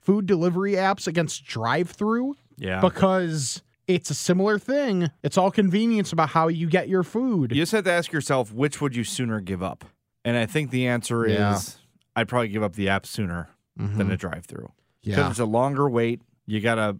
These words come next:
Speaker 2: pay more for it. There's factors, but the food delivery app, uh, I've been using DoorDash a lot.
Speaker 1: Okay.
Speaker 2: Outstanding. You just watch the car on the map get closer and closer to your house. Oh, it's a nice feeling.
Speaker 1: Most stuff is close enough to us where I, I don't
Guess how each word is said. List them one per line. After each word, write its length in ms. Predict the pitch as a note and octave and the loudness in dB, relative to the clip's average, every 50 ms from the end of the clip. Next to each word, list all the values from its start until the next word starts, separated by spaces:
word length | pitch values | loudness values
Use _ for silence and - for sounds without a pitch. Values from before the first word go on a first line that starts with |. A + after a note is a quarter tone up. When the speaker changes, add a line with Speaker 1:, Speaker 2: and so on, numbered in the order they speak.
| - _ | -10 _
Speaker 2:
pay 220 | - - C#3+ C#3+ C#3 | -4 -2 0 0 0
more 260 | C3 A#2+ A#2+ A#2 A2 | 0 0 0 0 -2
for 320 | - - A#2+ A2+ G#2 G#2 | -2 -4 -2 -2 -2 -2
it. 140 | G#2 G#2+ - - - _ _ _ _ | -2 -4 -8 -12 -20 _ _ _ _
There's 180 | - C3+ B2+ - | -4 -4 -4 -2
factors, 480 | - - D#3+ C3+ B2 - G2+ F#2+ F#2 - | 0 2 2 2 0 -2 -6 -8 -8 -6
but 160 | - C3+ A#2+ | -4 -4 -4
the 80 | G#2+ | -4
food 220 | - - F3+ G3 E3 | -2 -2 0 0 0
delivery 340 | E3+ E3+ D#3+ D#3+ D#3+ D3+ C3 | 0 0 0 0 0 0 2
app, 240 | C#3 D3 D3+ - - _ _ - | 2 0 0 -2 -6 _ _ -4
uh, 60 | A2+ | -2
I've 140 | A2+ A#2 A#2+ | 0 0 0
been 120 | C#3 C#3 | 0 0
using 280 | C#3 C#3+ C3 A#2+ G#2+ F#2+ | 0 0 0 -2 -2 0
DoorDash 500 | A2+ A2+ A#2+ B2 A#2+ C3 C3 C3+ - - | 0 0 0 2 2 0 0 0 -2 -2
a 40 | C3+ | -2
lot. 280 | C3 B2+ C3 C3+ B2+ - _ _ - | 0 2 0 0 -2 -6 _ _ -2
Speaker 1:
Okay. 140 | D#3+ F#3+ - | 0 2 4
Speaker 2:
Outstanding. 400 | E3+ E3+ F#3 C#3+ B2+ G#2+ G#2 A2+ | 4 4 4 2 2 2 0 -2
You 60 | C#3 | -2
just 200 | C#3+ A2+ G#2 F2 | -2 -4 -4 -2
watch 280 | G2 A2 A#2+ A#2 - - | 2 2 2 2 0 -4
the 80 | A2+ - | -10 -4
car 240 | - A#2 A2+ A#2 | -2 0 2 2
on 80 | A#2 G#2+ | 2 0
the 80 | G2 F#2+ | 0 0
map 280 | G2 G#2+ A2+ A#2 - | 0 0 -2 -2 -4
get 120 | - F#2+ - | -8 -16 -10
closer 380 | - - A2+ A2+ - - A2+ | -4 -4 -4 -2 -2 -4 -4
and 100 | G#2+ G2+ | -4 -4
closer 320 | - A#2 B2 A2+ - B2 G#2+ | -2 -4 -4 -4 -4 -6 -6
to 60 | G2+ | -4
your 140 | G#2+ G#2 F#2+ | -4 -4 -2
house. 440 | F2+ G#2 A2 A2+ B2 - - - - _ _ _ _ - | -2 -2 -2 -2 -4 -6 -8 -10 -10 _ _ _ _ -20
Oh, 280 | - - - - - - | -20 -18 -18 -18 -16 -14
it's 140 | - - | -12 -10
a 40 | D#2 | -8
nice 240 | D#2 E2 D#2 D2+ - | -6 -6 -6 -6 -8
feeling. 460 | - - - - - - C#2+ D#2 F#2+ - _ _ _ _ _ _ _ | -10 -10 -10 -8 -8 -8 -10 -10 -12 -16 _ _ _ _ _ _ _
Speaker 1:
Most 320 | - E3+ F#3+ A#3 C#4 - - | 0 2 2 2 2 0 -4
stuff 300 | - - C#4+ C#4 C4+ - | -2 0 0 0 0 0
is 120 | G3 E3+ - | -4 -8 -6
close 360 | - - G3 F#3+ F#3+ - - | -2 0 2 2 2 0 0
enough 240 | F#3+ F#3 F#3 F3+ - | 0 0 0 0 -2
to 100 | - - - | -4 -2 0
us 540 | C3 C#3+ D#3+ F3+ - - - - - - - _ _ - | 2 2 2 0 -2 -4 -10 -10 -12 -14 -18 _ _ -4
where 420 | C#3 C#3 C#3 C#3 C3+ C3 C3 - - B2 | -2 0 0 0 0 -2 -2 -4 -2 -2
I, 280 | C3+ C3 - A#2+ C3+ | -2 0 0 0 0
I 40 | C3 | 0
don't 260 | C#3 C#3+ C#3 B2+ - | 2 0 0 -2 -4